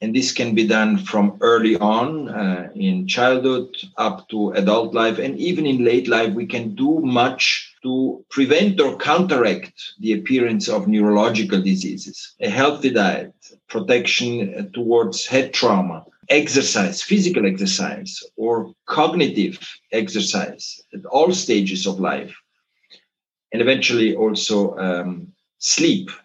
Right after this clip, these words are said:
uh, as, as a state, uh, where our health is promoted. And unfortunately, in our society, we have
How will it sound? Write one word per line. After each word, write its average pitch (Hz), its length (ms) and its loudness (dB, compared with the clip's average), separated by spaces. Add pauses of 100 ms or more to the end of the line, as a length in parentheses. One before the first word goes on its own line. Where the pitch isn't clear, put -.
(100)
uh, 90 240 -2 (100)
as, 92 500 -4
as 95 220 -4
a 90 320 -2 (420)
state, - 920 -2 (100)
uh, 104 120 -2
where 101 320 2
our 107 220 4
health 151 580 0
is 101 180 -4
promoted. 113 680 -2 (100)
And 95 120 0
unfortunately, 104 520 0
in 98 80 4
our 92 180 4
society, 95 560 0
we 95 180 2
have 87 260 0